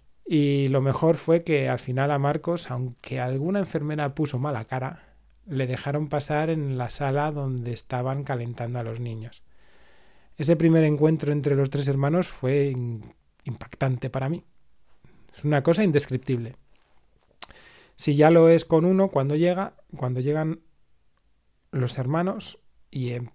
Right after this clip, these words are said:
pareja, ¡buah! En fin. Y luego llegó la mamá, que estaba la pobre mareada todavía, y le pusieron los, los bebés encima. Y lo mismo. Esa sensación no se olvida en la vida. No se me olvidó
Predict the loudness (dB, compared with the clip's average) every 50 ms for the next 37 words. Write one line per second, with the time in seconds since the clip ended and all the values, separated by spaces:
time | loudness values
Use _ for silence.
0 | _ _ -6 -4 -2 -2 -4 -2 -4 -6 -6 -8 -10 -16 -20 -16 -12 -10 -8 -8
1 | -8 -10 -12 -16 -16 -16 -20 -20 -20 -20 -20 -20 -20 -20 -20 -20 -20 _ -20 -20
2 | -20 -10 -2 0 2 2 2 2 0 -2 -8 -12 -16 -20 -20 _ -20 -20 _ _
3 | _ -20 _ _ _ _ _ -20 _ 2 6 6 8 8 6 6 6 6 6 6
4 | 4 4 2 0 0 0 -2 -4 -8 -16 -16 -14 -12 -12 -12 -8 -6 -4 -2 0
5 | 0 0 0 2 2 2 2 2 0 0 0 0 0 0 0 -2 -2 -2 -2 -2
6 | -2 -2 -2 -2 -4 -6 -10 -14 -16 -12 -8 -6 -6 -4 -6 -8 -6 -4 -2 -2
7 | 0 0 0 -2 -2 -2 -2 -2 -2 -4 -4 -4 -8 -8 -8 -8 -8 -8 -8 -10
8 | -14 _ _ _ _ _ _ _ -20 _ _ _ _ _ _ _ -20 _ _ 0
9 | 2 2 2 2 2 2 0 0 -4 -8 -10 -12 -16 -18 -18 _ _ _ _ _
10 | _ _ _ _ _ _ -6 -4 -4 -4 -2 -2 -2 0 0 -2 -2 0 0 2
11 | 2 2 2 0 0 -2 -2 -2 -2 -2 -2 -2 -2 -2 0 0 0 0 0 0
12 | -2 -2 -4 -4 -4 -4 -4 -4 -2 0 0 0 0 0 2 2 4 4 2 2
13 | 0 -4